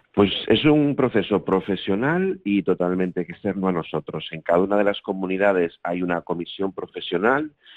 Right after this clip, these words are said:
de cinco personas. Eh, dos de ellas son ayuntamientos, técnicos de cultura de los ayuntamientos que participan o de otros ayuntamientos que de alguna manera están colaborando,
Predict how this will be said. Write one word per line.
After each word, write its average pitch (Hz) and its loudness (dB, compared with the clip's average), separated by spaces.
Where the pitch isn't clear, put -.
de 85 0
cinco 101 0
personas. 139 -2
Eh, 87 2
dos 113 0
de 113 2
ellas 87 -4
son 95 -2
ayuntamientos, 98 -4
técnicos 90 0
de 87 0
cultura 98 2
de 82 4
los 80 -4
ayuntamientos 82 -4
que 85 -4
participan 82 -2
o 95 4
de 107 4
otros 104 -2
ayuntamientos 82 -2
que - -4
de 82 2
alguna 87 2
manera 85 2
están 85 -6
colaborando, 127 -2